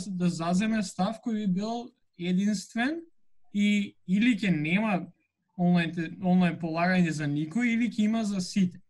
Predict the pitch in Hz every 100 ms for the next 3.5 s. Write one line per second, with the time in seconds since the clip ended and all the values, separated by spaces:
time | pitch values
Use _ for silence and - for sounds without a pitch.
0 | _ _ - _ - 147 151 151 147 147
1 | 151 175 _ 185 220 226 220 214 180 -
2 | 175 208 214 175 156 151 143 151 151 180
3 | 220 247 233 214